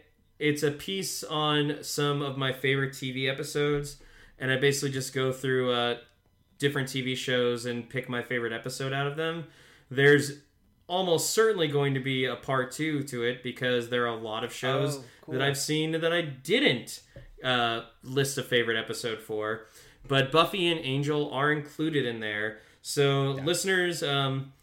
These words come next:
Speaker 1: I do believe Harrison shared it on the official Booze and Buffy Twitter, um,
Speaker 2: I
Speaker 1: which,
Speaker 2: did.
Speaker 1: thank you for that.
Speaker 2: Of course.
Speaker 1: Um, but listeners, just a heads up, if you, uh, if you do read it and you're tr-, and you're watching Buffy and Angel for the first time,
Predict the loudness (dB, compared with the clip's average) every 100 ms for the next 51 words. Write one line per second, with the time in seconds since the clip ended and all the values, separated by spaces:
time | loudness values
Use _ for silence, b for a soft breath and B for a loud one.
0 | _ -4 -2 0 2 2 2 0 -10 _
1 | 0 4 4 2 -4 0 0 0 0 -2
2 | -2 -2 -4 -4 0 0 0 -2 -4 -6
3 | -10 -8 -6 -6 -8 B B B B _
4 | -2 -2 -2 -6 -6 -2 -2 0 -2 -2
5 | -6 -6 -6 -8 -10 -20 _ _ _ _
6 | _ -16 -6 0 2 2 0 -6 B B
7 | 2 6 6 6 4 2 -2 0 0 2
8 | 0 2 2 4 2 2 -2 -2 -2 -2
9 | -2 0 2 0 0 -4 -10 b b b
10 | b -20 -18 -18 2 2 2 -2 -4 -4
11 | -4 -4 4 6 6 2 -8 -16 b b
12 | b -2 2 4 2 2 0 0 0 -2
13 | 0 0 2 2 2 2 0 -2 0 0
14 | 0 0 0 -2 -6 -6 -4 -6 -6 -4
15 | -2 0 0 -2